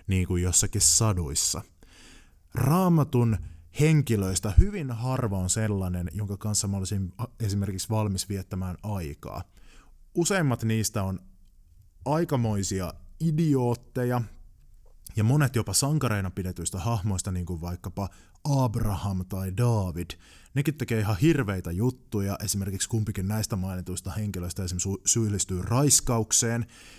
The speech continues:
ja tarkoituksena ei oo Raamatussa väittää, että ne on hyviä tyyppejä. Päinvastoin. Raamatussa kuvaillaan ihmisen inhimillistä elämää kaikessa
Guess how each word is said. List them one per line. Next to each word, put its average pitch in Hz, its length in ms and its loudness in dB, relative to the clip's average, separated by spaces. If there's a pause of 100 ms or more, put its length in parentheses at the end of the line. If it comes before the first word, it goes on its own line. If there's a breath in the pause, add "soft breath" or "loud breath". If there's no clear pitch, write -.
(220 loud breath)
ja 117 220 0 (100)
tarkoituksena 131 840 0
ei 135 280 2 (100)
oo 131 240 4
Raamatussa 110 640 0
väittää, 104 640 -2
että 104 240 -8
ne 78 160 -8 (100)
on 104 200 0 (120)
hyviä 110 420 2 (100)
tyyppejä. 82 720 -4 (840 soft breath)
Päinvastoin. 98 1800 -2 (400 soft breath)
Raamatussa 135 800 0
kuvaillaan 87 760 -2 (420 loud breath)
ihmisen 127 920 2
inhimillistä 107 800 0
elämää 92 460 -2 (100)
kaikessa 135 760 0